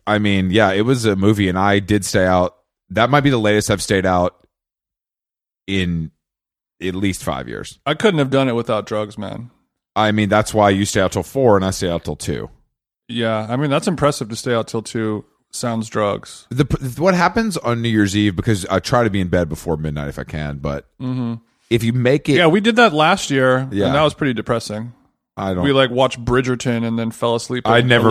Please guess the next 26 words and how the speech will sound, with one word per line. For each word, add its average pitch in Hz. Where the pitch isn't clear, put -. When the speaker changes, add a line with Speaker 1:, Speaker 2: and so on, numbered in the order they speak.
Speaker 1:
watched 98
Speaker 2:
eleven 107
twenty-eight. 117
Speaker 1:
Bridgerton. 85
You 117
watch 90
Bridgerton. 76
I've 92
never 104
seen 101
that 85
garbage. 85
Speaker 2:
<laughs> -
Speaker 1:
But 147
no, 160
I 139
think 165
that -
the 127
Speaker 2:
Bridgerton 127
Speaker 1:
thing, 156
Speaker 2:
sucks. 113
Speaker 1:
what 127
happens 156
is, 127
like, 104